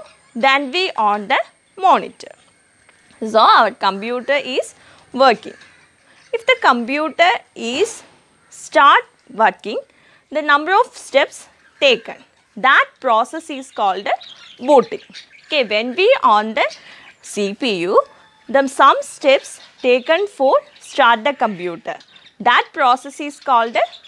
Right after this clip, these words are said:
booting. When we on the computer, the first screen appear is called desktop. Okay, all of you understand.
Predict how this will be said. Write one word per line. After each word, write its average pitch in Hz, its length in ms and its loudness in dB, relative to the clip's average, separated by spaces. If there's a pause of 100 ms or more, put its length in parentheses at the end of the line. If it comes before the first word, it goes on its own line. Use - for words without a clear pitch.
(160)
booting. 262 380 -2 (960)
When 240 120 -4
we 494 360 4 (140)
on 269 200 4
the 277 120 -4
computer, 190 800 -4 (300)
the 240 120 4
first 427 580 0 (100)
screen 262 540 -6 (120)
appear 311 560 2 (160)
is 233 340 -8
called 202 460 0 (640)
desktop. 262 640 -2 (540)
Okay, 320 160 -2
all 233 200 4
of 269 140 -6
you 359 60 -2
understand. 269 600 -4